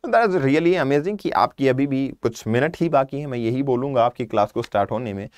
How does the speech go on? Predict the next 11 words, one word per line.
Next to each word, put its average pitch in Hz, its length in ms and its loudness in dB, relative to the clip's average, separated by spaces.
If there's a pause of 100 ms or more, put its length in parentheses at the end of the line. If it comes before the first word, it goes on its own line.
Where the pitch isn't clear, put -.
(200)
Still 269 300 2
you 269 60 0
can 254 160 4
take 226 240 6
admission 202 420 -2
and 175 100 -2 (140)
take 147 220 0
the 135 60 4
live 107 280 0
classes 160 460 -4 (340)
of 139 180 2